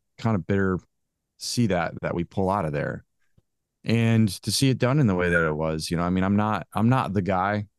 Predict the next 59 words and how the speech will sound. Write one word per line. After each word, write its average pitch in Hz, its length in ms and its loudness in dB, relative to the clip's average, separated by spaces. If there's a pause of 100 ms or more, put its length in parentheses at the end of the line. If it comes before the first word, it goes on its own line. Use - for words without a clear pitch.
(260)
that 85 100 -6
knows, 85 540 -4
you 95 100 -4
know, 90 60 0
I, 85 160 -2
I'm 87 100 -2
not, 90 160 -2
I 90 80 -2
don't 92 240 0
know 90 140 0
everything 87 280 -2
behind 85 280 -2
the - 20 -4
scenes, 82 280 -4
and 85 100 -4
that's 85 180 -4
way 85 160 -2
above 90 320 -2
my 80 240 -4
head. 80 400 -4 (1120)
But 107 120 2
I 85 100 0
know 113 340 4 (100)
for 104 160 -2
a 95 40 -2
fact 110 300 -2
that, 87 80 2
I - 20 -2
mean, 98 180 0
it 95 100 -2
doesn't, 104 360 0 (240)
and 101 100 -2
it's 104 180 -2
not 123 140 0
just 107 220 -4
me, 85 340 -2
you 80 80 -4
know, 90 100 -2
it 87 80 -4
leaves 98 240 0
a 95 60 0
bad 95 240 -2
taste 101 280 -4
in 87 60 -6
our 82 120 -4
mouths 80 460 -6
when 85 200 -6
we 82 60 -6
see 80 220 -8
that. 80 320 -4 (600)
But 98 80 0
what 110 280 0
is 120 200 2
heartwarming 92 500 0
is 95 100 -2
that 95 160 0
you 90 80 -2
see 104 220 -2
other, 92 400 0